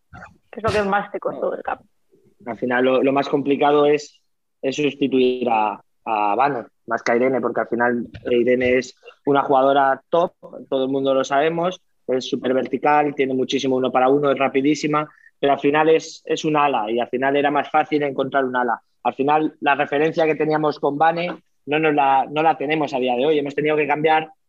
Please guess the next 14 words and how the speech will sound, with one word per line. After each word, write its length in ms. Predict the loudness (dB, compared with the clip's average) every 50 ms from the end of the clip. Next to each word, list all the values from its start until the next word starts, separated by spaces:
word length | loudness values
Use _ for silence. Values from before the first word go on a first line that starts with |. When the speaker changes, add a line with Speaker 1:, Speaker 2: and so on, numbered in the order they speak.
| _ _ -4
Speaker 2:
directamente 600 | -2 0 0 0 0 -2 0 0 0 -2 0 -2 -2
el 60 | 0
sistema 340 | -2 -4 -2 -2 0 0 -2
de 60 | -2
juego. 520 | 0 0 0 2 2 2 0 0 -2 -2
Al 120 | -4 -6 -4
final 260 | -2 0 2 2 2 2
antes 360 | 2 0 -2 -4 -6 -12 _ -16
jugábamos 520 | -14 -2 2 4 4 4 4 2 0 0
un 100 | -2 -4
tres 200 | -2 -4 -2 0
uno 160 | 0 0 2 2
muy 180 | 2 0 0
claro, 520 | 2 2 4 4 6 6 4 2 2 -4